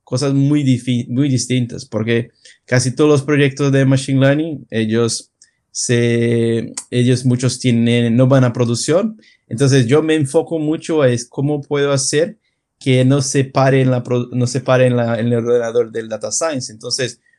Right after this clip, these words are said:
como arquitecto de soluciones, muchas veces trabajo con, trabajo con data scientists que han desarrollado una primera versión y lo mejoramos y lo, mm, ayudamos que esto se va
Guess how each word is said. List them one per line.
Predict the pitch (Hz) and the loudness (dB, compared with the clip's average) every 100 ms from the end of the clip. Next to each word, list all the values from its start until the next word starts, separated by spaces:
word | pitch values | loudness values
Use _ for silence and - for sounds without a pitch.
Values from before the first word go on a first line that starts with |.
| _ | _
como | - 123 120 | -4 0 0
arquitecto | 117 117 131 139 | 0 -4 -2 0
de | 143 | -2
soluciones, | 139 143 135 156 160 160 - _ - _ | -2 -2 -2 -2 -4 -6 -12 _ -20 _
muchas | 123 131 127 | 0 2 2
veces | 135 139 | 0 -2
trabajo | 135 117 123 135 147 139 | -4 -2 0 -2 -4 -4
con, | - 139 135 - | -4 -4 -4 -4
trabajo | 117 123 139 | -2 0 -2
con | 143 147 147 - _ _ _ | -2 -4 -6 -12 _ _ _
data | - 120 120 123 | -6 -4 0 -2
scientists | - 147 147 160 151 - | 0 0 0 -4 -10 -8
que | 120 117 | -2 2
han | 135 | 2
desarrollado | 143 135 139 139 135 135 | 2 0 0 2 2 2
una | 135 131 127 | 2 2 0
primera | 135 123 131 | -2 0 2
versión | 131 127 - 151 180 190 _ _ _ _ - | 2 0 -2 -4 -4 -6 _ _ _ _ -4
y | 123 | 0
lo | 123 127 127 | 4 6 6
mejoramos | 123 120 117 131 165 185 185 131 | 2 -4 -4 -4 -4 -8 -10 -10
y | |
lo, | 113 113 110 110 110 107 104 | -8 -6 -6 -6 -6 -8 -8
mm, | 107 110 - - | -8 -8 -10 -16
ayudamos | 110 113 117 131 147 - | -16 -10 -6 -4 -6 -8
que | 123 117 | -6 -6
esto | 120 - | -6 -12
se | 131 110 | -10 -6
va | 107 123 143 - | -4 -4 -6 -10